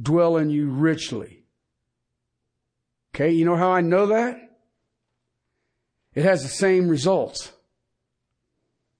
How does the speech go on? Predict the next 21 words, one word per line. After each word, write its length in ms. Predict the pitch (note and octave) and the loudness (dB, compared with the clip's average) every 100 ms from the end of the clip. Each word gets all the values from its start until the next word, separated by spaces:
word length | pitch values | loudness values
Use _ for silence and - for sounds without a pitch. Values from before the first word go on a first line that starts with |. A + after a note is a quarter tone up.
| _ _ _ _ _ _ _ _ _ _ _ _ _ _ _ _ _ | _ _ _ _ _ _ _ _ _ _ _ _ _ _ _ _ _
Okay? 360 | - C#3+ G3 - _ _ _ _ _ - - - _ - | -6 -4 -4 -10 _ _ _ _ _ -20 -20 -20 _ 0
It 240 | G#3+ B3+ | 2 4
is 400 | F3 B2+ - - | 2 -2 -6 -2
so 260 | A3+ B3+ C#4+ | 2 2 0
sad 840 | - - A#3+ F3 D3 C3 B2 - _ _ | -4 -2 0 0 -2 -4 -8 -14 _ _
to 100 | - | -8
see 320 | C#3+ - F#3 F3+ | -6 -2 -2 -2
so 440 | - - G#3+ A3+ | -2 0 0 2
many 640 | G#3+ A3 G#3+ F3 - - - | 0 0 2 0 -4 -14 -4
evangelical 920 | G#3 F#3 G#3 G#3 C#3+ G3 F#3 F#3 D#3+ | -2 0 0 0 0 0 0 -2 -4
Christians 800 | - - A3 - - C3 A#2+ - - - | -4 0 0 0 -6 -6 -6 -12 -20 -10
speak 440 | - - G3+ F3 | -8 -2 -2 0
of 100 | C#3+ | -6
filling 460 | - G3 A3+ A#3 G#3 | -4 0 0 2 -2
of 100 | E3 | -2
the 80 | |
Spirit 580 | D#3 - G3+ A3 F3+ - - - | -4 -6 -2 2 2 -2 -10 -4
as 240 | D#3 D#3+ - | -2 -2 0
some 460 | G#3+ G#3+ F#3 G3 | 0 2 2 4
mystical 480 | A3+ B3+ - D#3+ C3 | 2 2 -4 -6 -6
thing 580 | A2 C3 A2 F2 - - | -8 -6 -6 -6 -12 -18